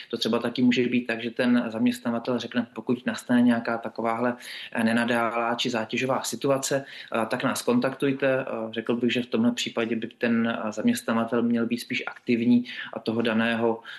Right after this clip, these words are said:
eh, strojvedoucího nebo, eh, někoho, eh, kdo je součástí takovéhle závažné situace, kontaktovat proaktivně.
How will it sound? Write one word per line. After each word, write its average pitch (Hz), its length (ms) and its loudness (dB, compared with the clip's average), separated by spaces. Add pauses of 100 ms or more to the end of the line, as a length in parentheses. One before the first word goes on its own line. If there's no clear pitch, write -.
(120)
eh, 110 300 2
strojvedoucího 117 680 0
nebo, 113 440 0 (400)
eh, 110 40 2
někoho, 113 520 0 (260)
eh, 113 40 -4 (260)
kdo 117 200 2
je 113 300 0 (100)
součástí 120 760 -2
takovéhle 113 440 -2
závažné 110 420 -2
situace, 113 400 -4
kontaktovat 110 600 -2
proaktivně. - 680 -6